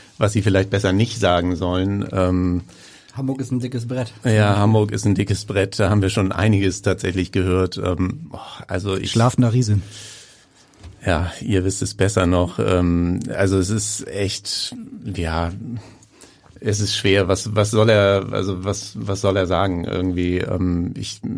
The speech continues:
Speaker 1: Strahlkraft jetzt von, von Daniel Thun. Das ist natürlich auch klar, der ist als junger Trainer auch hierher gekommen, hat er eben selbst gesagt, Osnabrück vorher, der, das ist eine neue Welt natürlich hier in Hamburg und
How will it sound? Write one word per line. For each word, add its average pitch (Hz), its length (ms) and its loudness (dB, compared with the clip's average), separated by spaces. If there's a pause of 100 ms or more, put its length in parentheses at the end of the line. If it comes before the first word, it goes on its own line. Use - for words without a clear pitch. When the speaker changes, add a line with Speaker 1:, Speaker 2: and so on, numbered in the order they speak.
(140)
Speaker 1:
Strahlkraft 104 920 2
jetzt 98 200 -4
von, 98 380 0
von 95 240 -2
Daniel 95 340 0
Thun. 107 480 2 (460)
Das 98 140 0
ist 110 140 0
natürlich 107 420 2
auch 107 260 4 (140)
klar, 110 320 2
der 98 140 4
ist 98 120 0
als 101 200 -2
junger 107 200 4
Trainer 104 440 0
auch 98 100 -6
hierher 104 320 2
gekommen, 107 1160 0
hat 104 100 -2
er 98 140 0
eben 101 160 0
selbst 104 240 -2
gesagt, 101 340 0
Osnabrück 104 580 0
vorher, 104 480 2
der, 98 360 0 (400)
das 104 140 -2
ist 110 40 6
eine 117 100 6
neue 107 320 6
Welt 127 280 4
natürlich 87 420 -2
hier 92 120 -2
in 85 120 -2
Hamburg 87 500 -2
und 92 320 0